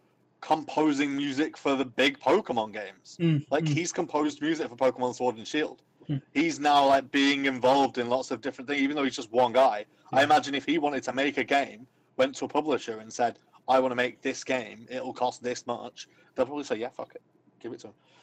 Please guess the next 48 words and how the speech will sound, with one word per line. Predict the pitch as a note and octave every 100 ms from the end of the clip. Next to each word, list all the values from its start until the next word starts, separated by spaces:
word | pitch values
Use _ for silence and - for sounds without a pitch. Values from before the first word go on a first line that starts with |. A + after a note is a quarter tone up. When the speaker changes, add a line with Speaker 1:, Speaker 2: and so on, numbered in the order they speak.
| _ _
Speaker 1:
Um, | A#2 A2+
and | B2
it | D3+
wouldn't | D3+ D#3
be | C3+
an | C3
indie | E3+ C3+
game | A#2
anymore, | G#2 G#2 G2+
it'd | G#2
probably | - A#2 G#2+
be | G#2+
a, | G2 _ G#2 _ _
a | G#2 F#2
double | B2+ A#2+
A | G#2
game | G2+ G2+ G2+
or |
whatever. | G#2 G#2 G2+ G2+ _ _ _ -
Um, | G#2+ G#2 G#2 - _
Speaker 2:
Well, | -
we | F3+
see | G#3+ C4+ B3+
Speaker 1:
yeah. | G#3 -
Speaker 2:
E | A3 A3+
A, | G#3+ G#3
E | G#3+ F#3
A, | B2 B2 C#3+
speaking | - - D#3+ D3 D3
of |
something | D3 C#3 B2
that's | B2+ B2+
gonna | C3+ A#2
happen | A#2 A2+ A#2+ - _
for | _
the | B2
show, | - A2 - - _ -
E | E3+
A | F3+
have | E3+
Speaker 1:
It's | D3
Speaker 2:
got | D#3
Speaker 1:
gonna | C3+
Speaker 2:
their | G3+ F#3+ D#3
E | D3
A | C#3 C3
Originals | C3+ E3 C3 A2+
thing | - A2+ B2+